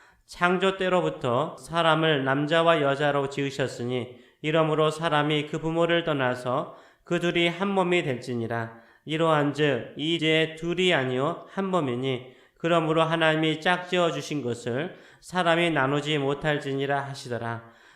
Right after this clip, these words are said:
집에서 제자들이 다시 이 일을 물으니 이르시되, "누구든지 그 아내를 버리고 다른 데에 장가 드는 자는 본처에게 간음을 행하며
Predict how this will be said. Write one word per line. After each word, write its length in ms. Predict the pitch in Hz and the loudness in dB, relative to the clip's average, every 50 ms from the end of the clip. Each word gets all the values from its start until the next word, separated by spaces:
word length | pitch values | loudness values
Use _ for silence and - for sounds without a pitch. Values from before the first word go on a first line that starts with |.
| _ _ | _ _
집에서 480 | - - 160 180 180 175 180 185 180 175 | -12 -4 0 0 0 2 2 2 2 2
제자들이 580 | - 175 165 175 180 175 165 170 175 175 170 | 2 0 0 2 2 2 2 2 0 0 0
다시 320 | - 156 156 156 - 190 175 | 0 -2 -4 -2 -2 -2 -2
이 280 | 156 156 160 170 180 | 0 0 0 0 0
일을 180 | 180 180 185 170 | 2 2 0 0
물으니 760 | 135 113 113 127 123 120 117 117 135 156 175 - - - _ - | -2 -2 -4 -4 -2 -2 -2 -4 -4 -6 -8 -10 -14 -20 _ -8
이르시되, 800 | 135 139 139 139 - - 139 127 143 139 135 131 123 120 120 127 | -6 -4 -4 -4 -4 -6 -4 -2 0 0 0 0 -2 -4 -4 -6
"누구든지 800 | 135 143 147 156 156 156 156 151 147 147 151 151 160 175 170 - | -4 -4 -2 0 0 0 0 0 -2 -2 0 0 0 0 -2 -2
그 140 | 180 175 170 | -2 0 2
아내를 480 | 151 147 151 170 170 170 175 180 170 | 2 2 2 2 2 2 2 2 0
버리고 600 | 143 139 131 135 135 131 143 151 135 117 - - - - - _ _ _ | 0 0 0 0 -2 -2 -2 -2 -2 -4 -6 -10 -18 -20 -20 _ _ _
다른 540 | - - - 143 151 160 185 196 196 190 180 | -20 -6 -2 0 2 4 4 4 4 2 2
데에 320 | 165 160 160 165 180 180 175 | 2 2 2 4 2 2 0
장가 520 | 180 156 151 151 156 151 160 165 165 160 | 0 0 0 0 2 4 4 4 4 4
드는 280 | 160 156 156 160 160 156 | 2 0 0 0 0 0
자는 420 | 143 131 135 143 143 131 117 - - - - _ _ _ | 0 0 0 0 0 -2 -4 -8 -14 -20 -20 _ _ _
본처에게 760 | - 160 160 165 160 - 196 190 180 170 165 165 170 170 170 165 | 0 2 2 2 2 2 2 4 4 4 4 2 2 2 2 2
간음을 580 | 156 143 143 143 151 151 151 151 151 151 147 | 2 0 0 2 2 2 2 2 0 0 -2
행하며 640 | 156 151 143 139 131 127 127 131 135 123 110 - - | -2 -2 0 0 0 0 0 0 0 0 -2 -4 -10